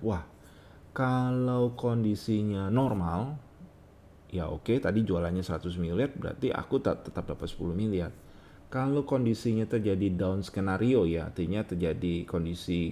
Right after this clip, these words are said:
go under, down skenario, saya tetap dapat sepuluh miliar. Tapi pada waktu terjadi up skenario, pada waktu bisnisnya naik ke atas, ya tadi dijual seratus lima puluh miliar,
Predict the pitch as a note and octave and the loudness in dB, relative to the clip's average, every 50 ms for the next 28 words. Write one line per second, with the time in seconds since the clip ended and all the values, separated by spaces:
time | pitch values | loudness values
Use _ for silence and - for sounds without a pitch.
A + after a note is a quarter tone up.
0 | F2 F2 G2+ G2 - - F2+ F2 E2+ E2 F2 G2+ A#2+ C#3+ D#3+ D3+ A2+ F2 E2+ E2+ | -2 0 0 0 0 0 -2 -2 -2 0 0 0 0 0 0 -2 -2 -2 0 -2
1 | F2 F2 - - F#2 F2 E2+ E2+ F#2 G2+ B2+ D#3 E3 F3 - - - - - - | -2 -2 -2 -2 -2 0 0 0 2 2 2 2 0 -2 -8 -14 -20 -20 -20 -10
2 | - - C3+ C3+ C3+ B2 A#2+ G#2+ F2 F#2+ E2 - F2+ F2+ - - F2+ E2+ F2 G#2 | -4 -2 0 2 2 2 2 2 2 2 0 -2 -4 -6 -4 -2 -2 0 0 2
3 | A#2 A#2+ G2+ - - A#2 C#3 E3+ F3 D#3 C#3+ C#3 A#2 B2 C3+ C3+ D3 C#3+ - - | 2 2 2 2 0 0 0 0 0 2 0 0 0 0 -2 -2 -2 -2 -2 -2
4 | A2 G2+ G#2 F#2+ G#2 G2 - - - E3 E3 - D#3+ - - - - G#2+ G#2 F#2+ | 0 0 2 2 0 -2 -4 0 0 0 0 0 -2 -10 -8 -6 -4 -4 -2 -2
5 | F#2 F#2 A2+ A#2 F#2 D#2+ D#2+ E2 - - F2+ G#2+ G#2 F#2+ G2 G2 G2 F#2+ - - | -2 -2 0 0 0 -2 -2 -6 -8 -6 -2 -2 0 2 2 0 0 -2 -2 -2
6 | G2 F#2 E2+ - F#2 G#2+ - - - G#2+ F#2+ - F#2+ F2+ E2 E2 E2 - - - | -2 -2 -2 -4 -4 -4 -4 -2 -2 -4 -2 -2 -2 -2 -2 -2 -4 -6 -4 -2
7 | G#2+ G2+ A#2 C3+ - - - - - - - - - D2 - - - - - E2 | 0 2 2 0 0 -2 -4 -6 -6 -6 -6 -6 -6 -6 -6 -8 -8 -4 -4 -4
8 | - - - F#2 F#2+ G#2 F#2 F#2 F2 - F2+ F2+ F2+ - - E2+ E2+ - F2+ - | -4 -2 -2 0 2 2 2 2 0 2 0 0 0 -2 -4 -6 -6 -6 -6 -6
9 | F#2 F2 E2+ F2 - - F#2 G2 A#2 C3+ C#3 | -4 -4 -4 -4 -4 -4 -2 0 2 2 0